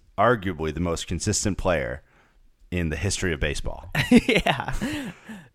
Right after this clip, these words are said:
Speaker 2: And, and, and especially, like, consistent power and
Speaker 1: Yeah.
Speaker 2: consistent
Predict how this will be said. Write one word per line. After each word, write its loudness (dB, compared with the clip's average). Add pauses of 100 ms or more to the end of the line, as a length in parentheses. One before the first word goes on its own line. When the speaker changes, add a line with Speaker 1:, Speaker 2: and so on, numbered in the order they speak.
Speaker 2:
And, 4
and, 6
and 6
especially, 4
like, 4
consistent 2
power 8
and 2
Speaker 1:
Yeah. 4
Speaker 2:
consistent 0